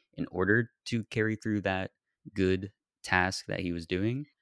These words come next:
and then he gets rejected for it immediately, I think is also such an interesting note that they included here.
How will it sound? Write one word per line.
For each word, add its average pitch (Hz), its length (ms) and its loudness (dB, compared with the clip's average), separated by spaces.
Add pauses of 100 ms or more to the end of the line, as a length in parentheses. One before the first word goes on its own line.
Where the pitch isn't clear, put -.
(380)
and 98 100 -4
then 98 120 2
he 95 100 0
gets 92 200 -4
rejected 98 540 -4
for 104 200 2
it 104 100 2
immediately, 110 640 -2 (640)
I 92 60 -10
think 95 160 2
is 92 100 0
also 87 580 -2 (1000)
such - 480 0
an 90 100 -2
interesting 90 400 -4
note 87 200 -4
that 87 140 -4
they 90 180 -2
included 92 420 -6
here. 95 260 -8